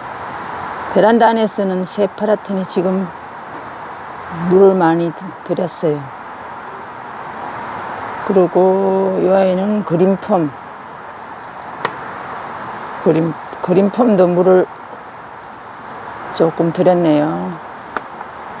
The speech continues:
지난, 작년 봄에, 작년 봄에 완전히 곰팡이 병들이 와가지고 두들레 아들이 다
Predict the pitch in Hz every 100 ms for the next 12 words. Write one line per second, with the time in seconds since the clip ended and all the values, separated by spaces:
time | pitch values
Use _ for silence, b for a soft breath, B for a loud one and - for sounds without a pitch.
0 | - - - - - - - 175 180 190
1 | 196 196 190 190 180 165 185 208 208 202
2 | - 196 190 160 139 - - - - 180
3 | 202 202 214 196 175 185 190 180 165 226
4 | 226 175 170 160 160 156 160 156 147 151
5 | 147 139 139 139 - - - - - -
6 | - - 175 175 185 165 156 139 - 139
7 | 135